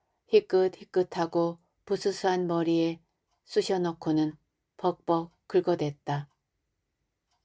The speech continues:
이시노이는 무명옷이기는 하나 말쑥한 차림새인데 가와다는 야나기와라에서 많이 파는 거칠고 낡은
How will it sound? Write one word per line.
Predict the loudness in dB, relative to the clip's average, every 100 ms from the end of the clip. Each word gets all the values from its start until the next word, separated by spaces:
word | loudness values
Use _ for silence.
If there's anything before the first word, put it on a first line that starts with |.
| _ _
이시노이는 | 0 0 2 0 2 4 4 2 0 _ _ _ -2
무명옷이기는 | 0 0 0 -2 -4 -4 0 2 2 0
하나 | -2 -2 -2 -6 _ _ _ -4
말쑥한 | -2 0 -2 -4 -2 -2 -2
차림새인데 | -4 -4 -4 -4 -2 -2 -2 -2 -4 -8 _ _ _ _ _
가와다는 | -2 2 2 0 0 0 -2 -6 _ _ _ _ _ 0
야나기와라에서 | 2 2 0 -2 -2 0 0 -2 -2 -2 -4 -4 _ _ _ -4
많이 | 2 4 4 0 -4
파는 | -8 -4 -2 -4 -8 _ _ _ _ -4
거칠고 | -4 0 2 4 2 2
낡은 | 2 2 2 2 0 0